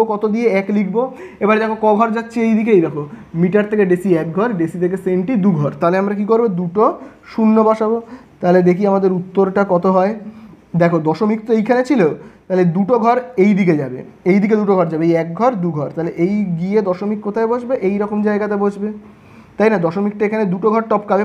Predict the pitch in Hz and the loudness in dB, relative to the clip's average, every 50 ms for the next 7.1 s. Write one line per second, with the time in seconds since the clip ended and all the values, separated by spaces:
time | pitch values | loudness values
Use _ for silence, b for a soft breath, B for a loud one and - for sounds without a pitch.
0 | 208 208 185 180 185 185 214 208 214 - 208 196 196 226 - - 196 190 - - | -2 -2 -4 -2 -2 -4 -6 -8 -2 0 0 0 2 0 0 0 -2 -2 -2 -4
1 | 220 214 226 226 240 240 233 240 240 233 240 262 277 262 196 185 202 185 202 202 | -2 0 0 2 4 4 4 2 0 2 2 0 2 2 2 0 2 2 2 2
2 | 196 202 196 185 196 190 190 196 196 202 196 208 B B B B B B B _ | 2 0 0 -2 -2 -4 -4 -6 -6 -6 -8 -8 B B B B B B B _
3 | - 180 180 180 180 185 190 190 190 190 175 185 190 190 208 208 202 202 196 208 | -2 0 2 2 2 2 2 2 0 0 -4 -6 -2 0 2 2 2 2 0 2
4 | 208 208 208 196 214 226 220 - 160 156 156 156 - 208 185 185 185 190 196 - | 2 2 2 4 2 0 2 2 2 0 0 0 -2 0 0 2 2 0 -2 -6
5 | - - - - - - _ _ _ _ _ _ _ _ _ _ - - 160 165 | -12 -20 -20 -20 -20 -20 _ _ _ _ _ _ _ _ _ _ -6 -2 -2 -2
6 | 175 170 - 160 156 160 - - - - 208 220 254 214 180 170 - 196 185 185 | -2 -2 -2 -2 -2 -2 -4 -6 -2 2 2 2 4 2 2 0 0 0 -2 -2
7 | 180 190 | 0 0